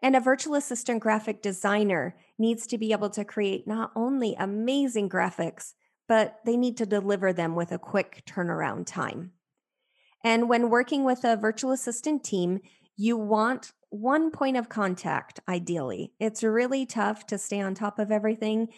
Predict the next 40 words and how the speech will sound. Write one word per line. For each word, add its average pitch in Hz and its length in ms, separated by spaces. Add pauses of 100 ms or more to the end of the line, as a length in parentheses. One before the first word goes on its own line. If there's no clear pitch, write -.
(160)
if 196 220
now 208 240
on 202 180
top 220 400
of 269 220
everything 262 400
else 247 220
that 196 100
you 185 160
need 185 220
to 185 80
do, 175 320 (240)
you 202 160
also 196 260
have 190 220
to 190 100
manage 185 480
a 175 60
bunch 180 320
of - 160
people. - 500 (880)
And 247 140
of 262 100
course, 294 300
remember, 269 400
virtual 202 340
assistants 226 560
are 208 80
great, 190 460 (280)
not 208 260
only 214 280
for 196 240
repetitive 220 640
tasks, 165 640 (380)
but 226 160
also 269 420
for 220 260
those 190 240
expansive 214 800
projects 220 680